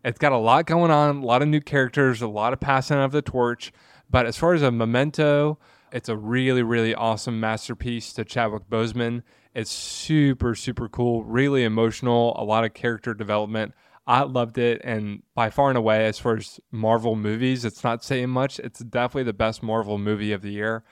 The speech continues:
I personally have loved their T V shows a little bit more lately, but yes, Black Panther, Wakanda Forever,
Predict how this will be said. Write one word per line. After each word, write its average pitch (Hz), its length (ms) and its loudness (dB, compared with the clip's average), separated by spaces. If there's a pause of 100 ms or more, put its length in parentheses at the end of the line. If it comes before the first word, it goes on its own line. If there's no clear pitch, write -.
(320)
I 117 100 0
personally 120 400 -2
have 104 240 -4
loved 104 360 -2
their 104 160 -2
T - 200 -10
V 113 140 -6
shows 113 300 -2
a 104 40 -8
little 107 160 0
bit 104 140 -4
more 104 240 0
lately, 131 480 -4 (280)
but 104 200 -8
yes, 101 400 -6 (540)
Black 143 260 2
Panther, 143 400 2
Wakanda 123 500 -2
Forever, 117 540 2